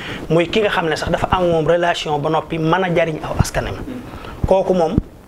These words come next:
responsabilité bi moom la gën a war sax ci président booy xool, parce que moo war a xam la fa xew, wax ko ko mu saafara ko. Suñ demee ba nag tey,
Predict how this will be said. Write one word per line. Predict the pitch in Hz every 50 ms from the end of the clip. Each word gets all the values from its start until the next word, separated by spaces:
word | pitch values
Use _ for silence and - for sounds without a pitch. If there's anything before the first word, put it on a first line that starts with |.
| - - -
responsabilité | 151 147 175 208 202 - 196 220 - - 185 165 156 160 156 151 156 156
bi | 139 147 175 - -
moom | 175 160 170 185 185 180
la | 175
gën | 143 143 180 175
a | 165
war | 156 151 -
sax | - 156 - - -
ci | -
président | 175 170 165 - 151 143 135
booy | 135 139 135
xool, | - - 127 107 - - - - - -
parce | - 165 -
que | - 196
moo | 190 185 196 214 214 214
war | 202 196
a |
xam | - - 180 170 165
la | 175 185
fa | 185
xew, | 165 - 165 131 117 - - - - - - -
wax | 156 165 -
ko | - -
ko | - -
mu | 160 151 143
saafara | - 147 139 - 127 110 104 98
ko. | - - - - - - - - - - - - -
Suñ | - - 214 226
demee | 233 226 220 208 185
ba | 170 175
nag | 180 190 180 -
tey, | - 170 165 196 285